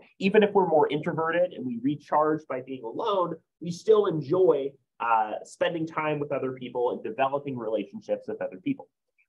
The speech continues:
We can think back to Maslow's hierarchy of needs. A lot of our loving and belonging needs are associated with developing meaningful relationships with other people. Our ability to connect and relate to other people forms an important basis of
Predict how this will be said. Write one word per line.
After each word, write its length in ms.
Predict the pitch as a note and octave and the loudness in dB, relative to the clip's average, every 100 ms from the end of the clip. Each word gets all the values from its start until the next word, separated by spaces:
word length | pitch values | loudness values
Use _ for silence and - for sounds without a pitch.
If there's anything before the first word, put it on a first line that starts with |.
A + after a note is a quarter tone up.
| - | -10
We 60 | |
can 100 | A#2+ | -4
think 180 | C3 F3 | -2 4
back 300 | F3 E3+ E3 | 8 8 6
to 60 | D#3 | 2
Maslow's 360 | D#3 D3+ D3+ - | 4 4 0 0
hierarchy 400 | D#3 D3+ D3 D3 | 4 4 4 0
of 100 | C3+ | -4
needs. 320 | C3 D3 F3+ - | -4 -4 -6 -4
A 40 | |
lot 240 | C3+ C3+ D3 | 4 6 6
of 80 | C3+ | 2
our 180 | A#2+ B2 | 0 -2
loving 460 | B2 E3 F#3 F3 F3 | 4 6 6 0 -2
and 180 | C3+ - | -4 -4
belonging 520 | A2+ E3 B3+ A#3 E3 | -6 -2 -2 -2 -2
needs 320 | C#3+ C#3 C#3+ - | -2 -2 -4 -4
are 60 | C3+ | -4
associated 640 | C3+ D#3 F#3 F#3 D3+ C#3+ C3 | -2 0 0 0 -4 -2 -6
with 140 | B2+ | -10
developing 600 | A#2+ - D#3 E3 D#3+ C#3 | -10 -4 0 0 -2 -8
meaningful 440 | B2 A#2+ A#2 B2+ B2 | -10 -14 -10 -8 -6
relationships 640 | A2+ G2+ F#2+ A2+ G#2 G2+ - | -4 -4 -6 -12 -12 -12 -14
with 140 | A#2 | -12
other 160 | A2 A2+ | -8 -8
people. 340 | - D#3 - _ - - - | -10 -12 -14 _ -20 -20 2
Our 140 | D3 | 6
ability 460 | C#3+ D#3+ F#3 F#3 F3 | 8 8 8 8 2
to 140 | E3+ | -4
connect 540 | D3 D#3 C#3+ D#3 E3 - | -8 -2 4 4 4 -2
and 180 | C#3 A#2+ | -6 -4
relate 320 | B2+ F3 - | 0 0 0
to 60 | D3+ | -2
other 220 | C#3 B2+ | 0 -2
people 540 | A#2+ A#2+ A2+ A2+ A2+ - _ _ | -6 -8 -2 0 0 -4 _ _
forms 280 | D#3+ D#3+ D3 | 4 4 4
an 100 | C#3 | -4
important 460 | C3 - D3 D3 D3+ | -6 -4 -4 -4 -2
basis 640 | - G#3+ - - - - _ - | 0 0 0 -2 -2 -10 _ -6
of 220 | A2 G#2+ | -4 -4